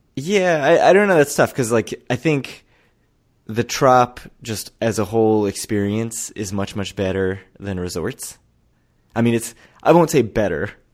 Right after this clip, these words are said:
It's, it feels more Vegas-y and, and resorty than Resorts.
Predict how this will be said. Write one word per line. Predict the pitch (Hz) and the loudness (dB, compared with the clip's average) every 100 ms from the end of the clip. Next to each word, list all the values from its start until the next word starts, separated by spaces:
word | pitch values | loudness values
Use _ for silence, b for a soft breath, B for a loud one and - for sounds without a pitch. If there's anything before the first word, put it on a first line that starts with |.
| _ _ _ _ - _ _ _ _ _ | _ _ _ _ -20 _ _ _ _ _
It's, | - 113 - - - _ _ _ _ _ _ _ _ _ _ _ _ - | -4 -4 -4 -10 -10 _ _ _ _ _ _ _ _ _ _ _ _ -4
it | 127 | -4
feels | - 160 151 131 - | -2 2 4 4 0
more | 113 113 104 98 95 - _ _ _ _ _ _ _ | -2 0 0 0 -4 -10 _ _ _ _ _ _ _
Vegas-y | 110 110 104 95 - 95 92 | -4 0 0 -2 -6 -4 -4
and, | 87 87 - | -6 -10 -8
and | 98 | -8
resorty | 90 95 95 92 82 76 - _ _ _ | -6 -4 -2 -2 -4 -8 -12 _ _ _
than | 98 92 | -10 -8
Resorts. | 87 85 87 67 - - - | -6 -6 -6 -8 -12 -16 -16